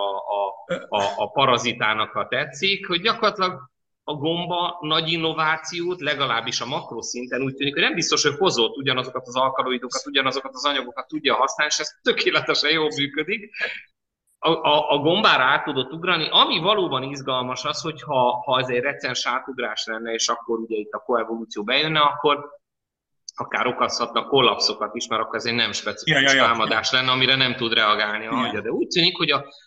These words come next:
Speaker 1: a gomba például az Ophiocordyceps azáltal, hogy elvándoroltatja a hangyát,
Speaker 2: Igen.
Speaker 1: gyakorlatilag egyrészt maximalizálja saját megmaradását, ugye, mert egy olyan helyre kerül, ahol egy évig is fent tud maradni,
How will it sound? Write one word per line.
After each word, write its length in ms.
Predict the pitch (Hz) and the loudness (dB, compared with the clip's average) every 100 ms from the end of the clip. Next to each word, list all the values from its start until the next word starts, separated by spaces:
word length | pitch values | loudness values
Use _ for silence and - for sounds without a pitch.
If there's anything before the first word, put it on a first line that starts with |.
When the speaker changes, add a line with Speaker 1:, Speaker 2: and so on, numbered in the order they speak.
| _ | _
Speaker 1:
a 120 | 135 | -6
gomba 440 | 135 160 175 175 170 | -2 0 2 0 0
például 400 | 156 147 143 135 | 0 2 2 0
az 100 | 135 | -2
Ophiocordyceps 840 | 156 147 131 127 123 123 123 - | -6 -8 -6 -4 -4 -4 -6 -2
azáltal, 380 | 135 131 123 123 | -2 0 0 -2
hogy 100 | 117 | -2
elvándoroltatja 1300 | 139 151 139 117 107 107 107 104 101 104 101 - 95 | 0 2 2 2 2 0 -2 -2 -6 -6 -8 -6 -6
a 60 | 95 | -4
hangyát, 680 | 101 190 - - 120 - _ | -6 -8 -10 -6 -6 -6 _
Speaker 2:
Igen. 280 | 135 110 - | -10 -8 -2
Speaker 1:
gyakorlatilag 640 | 143 170 165 160 147 147 | 0 2 4 6 4 4
egyrészt 680 | 156 170 165 147 135 - _ | 2 4 2 2 -2 -12 _
maximalizálja 880 | 135 151 - 175 156 131 127 117 113 | -2 0 0 0 2 2 0 0 0
saját 380 | - 135 117 117 | 0 2 0 -2
megmaradását, 880 | 120 120 113 113 110 110 107 - | -6 -6 -6 -2 -2 0 -2 -4
ugye, 140 | 113 113 | -6 -6
mert 140 | 107 | -4
egy 100 | 120 | 0
olyan 180 | 139 117 | 2 2
helyre 280 | 131 127 117 | 2 2 0
kerül, 300 | 127 120 113 | 0 0 0
ahol 220 | 110 117 | 0 -2
egy 260 | 151 135 | -4 -4
évig 300 | 143 131 113 | -4 -4 -6
is 160 | 107 - | -4 -4
fent 240 | 117 113 | -2 -4
tud 140 | 113 104 | -4 -4
maradni, 600 | 104 101 117 139 202 | -2 0 -2 0 -2